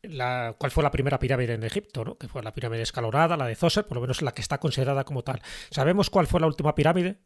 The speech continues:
Nos tendríamos que remitir a la dinastía veinticinco, la época,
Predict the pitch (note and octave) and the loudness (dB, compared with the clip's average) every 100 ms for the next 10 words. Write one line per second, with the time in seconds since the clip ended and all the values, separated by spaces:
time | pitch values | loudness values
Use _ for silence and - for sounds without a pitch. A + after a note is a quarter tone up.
0 | _ - - B2+ D#3+ E3 - D#3 C#3+ E3 | _ -10 -4 0 0 2 0 0 2 2
1 | D#3 C#3 C#3+ C#3+ - D3+ C#3+ C3+ C3 F3+ | 2 2 0 0 0 0 0 0 0 0
2 | F3 C#3+ C3 C#3 C3+ - C#3 | 0 0 0 -2 -6 -2 -2